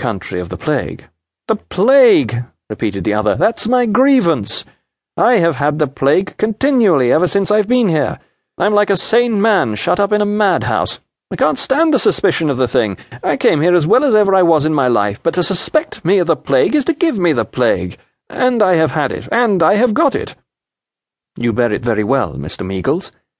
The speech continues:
said the second speaker, smiling. "No. If you knew the real state of the case, that's the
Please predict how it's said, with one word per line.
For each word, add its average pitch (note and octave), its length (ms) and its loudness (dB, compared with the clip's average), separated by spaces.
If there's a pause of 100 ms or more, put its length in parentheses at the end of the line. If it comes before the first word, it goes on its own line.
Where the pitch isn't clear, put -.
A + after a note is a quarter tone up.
(260)
said F#2+ 160 -2
the G2 80 -2
second F2+ 320 -4
speaker, - 380 -6
smiling. G2 580 -6 (640)
"No. D3 400 0 (380)
If D#3+ 80 -4
you A#3 80 2
knew D4 160 2
the C4+ 100 4
real C4+ 240 4
state G#3 320 2
of G#3 60 2
the G3 80 0
case, A3+ 500 0
that's G3 220 -2
the G#3 180 0